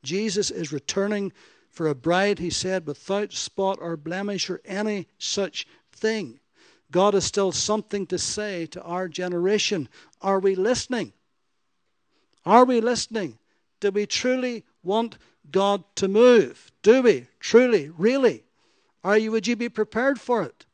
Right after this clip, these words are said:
It would be highly inconvenient, I guarantee you. We'd have to lay down a lot of stuff,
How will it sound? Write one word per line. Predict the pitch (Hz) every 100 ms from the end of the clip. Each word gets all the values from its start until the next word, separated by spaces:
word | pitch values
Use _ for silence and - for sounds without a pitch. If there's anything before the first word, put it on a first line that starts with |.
| _ _ _ _ _ -
It | 226
would | 214
be | 220
highly | 180 233 269 262
inconvenient, | 220 247 - 226 214 247 277 269 165 - _
I | 190
guarantee | 202 226 240 240 - 254
you. | 269 247 127 - _ _ _ _ _ - - _ _ _ _ _ _ _ _
We'd | 190
have | 190 220 -
to |
lay | 208 220 226
down | 214 214
a | 202
lot | 190 214 247
of |
stuff, | - - 269 262 - - _